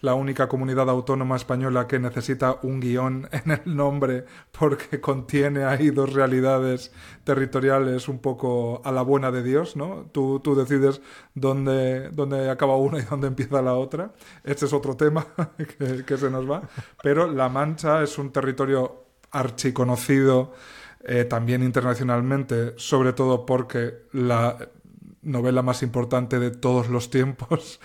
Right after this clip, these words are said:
<laughs> y de la historia de la literatura ocurre en parte de aquí, que es, por supuesto, Don Quijote de la Mancha. Eh, pero, bueno, pues La Mancha también es una, es un territorio, sobre todo, que yo creo que podemos definir como rural,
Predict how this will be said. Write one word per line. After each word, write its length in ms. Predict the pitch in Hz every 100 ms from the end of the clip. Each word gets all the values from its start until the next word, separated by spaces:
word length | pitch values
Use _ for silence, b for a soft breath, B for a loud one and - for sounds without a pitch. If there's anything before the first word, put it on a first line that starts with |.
| -
<laughs> 160 | - -
y 60 |
de 100 | 127
la 80 | 123
historia 300 | 123 - 131
de 60 | 127
la 100 | 131
literatura 680 | 123 123 123 120 131 127 120 B B B B B _ _ -
ocurre 580 | 135 - 139 131 131 131
en 200 | 131 131
parte 380 | 139 135 139 127
de 100 | 123
aquí, 300 | 117 147 180
que 240 | 135 120
es, 200 | 117 -
por 180 | - 123
supuesto, 500 | 120 123 120 - -
Don 200 | 131 123 120
Quijote 420 | 123 135 - 117
de 80 | 117
la 120 | 117
Mancha. 580 | 127 127 127 135 165 - _ _ _ _ _ - -
Eh, 440 | 151 123 120 113 110 - -
pero, 320 | 151 156 175
bueno, 260 | 151 120 117
pues 200 | 117 -
La 140 | 123
Mancha 320 | 127 127 135
también 240 | 127 127 127
es 160 | 127
una, 300 | 127 127 127 127 B B B B B B
es 100 | -
un 80 | 139
territorio, 580 | 135 131 139 135 139 131
sobre 260 | - 135 127
todo, 360 | 147 143 131
que 280 | 139 123 123
yo 160 | 127 127
creo 280 | 139 131
que 160 | 131 131
podemos 380 | 123 131 135 127
definir 340 | 123 131 127
como 180 | 120 123
rural, 560 | 117 120 135 165 190